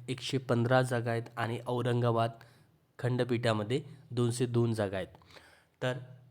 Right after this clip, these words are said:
या पदासाठी अभ्यासक्रम काय असेल,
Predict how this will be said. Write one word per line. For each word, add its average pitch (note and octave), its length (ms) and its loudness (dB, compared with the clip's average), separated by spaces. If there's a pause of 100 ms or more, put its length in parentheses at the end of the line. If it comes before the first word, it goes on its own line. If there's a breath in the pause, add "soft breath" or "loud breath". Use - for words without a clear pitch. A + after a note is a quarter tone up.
या C3+ 240 8
पदासाठी C3 720 4 (100)
अभ्यासक्रम C3+ 520 2
काय B2+ 220 6
असेल, A#2 280 0